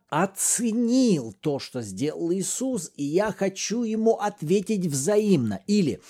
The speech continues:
«Я буду стараться тренировать себя, любить всё больше». Вы понимаете, вы всё равно будете искать какие-то объяснения, почему вы можете любить.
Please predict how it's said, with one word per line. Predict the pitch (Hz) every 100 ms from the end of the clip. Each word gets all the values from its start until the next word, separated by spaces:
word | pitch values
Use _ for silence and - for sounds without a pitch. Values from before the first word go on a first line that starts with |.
| - - -
«Я | - 107 110 214 220 233 190 -
буду | 123 220 233 190 226
стараться | - - 202 202 220 208 202 -
тренировать | 165 175 180 180 175 175 151 196 196 190
себя, | - 196 185 226 185
любить | 185 196 170 202
всё | - 202
больше». | 190 220 - - - -
Вы | 143
понимаете, | 208 254 247 185
вы | 202
всё | - 214
равно | 208 233 277
будете | 208 190 - 175
искать | - 240 240
какие-то | - 175 220 254 202 185 165 _
объяснения, | - 190 165 170 196 175 - 160 202 247 226 208 196
почему | - 190 190 - 190 202 190 226 269 202
вы | 117 156 175
можете | 104 104 143 170 147 127 -
любить. | 127 123 117 101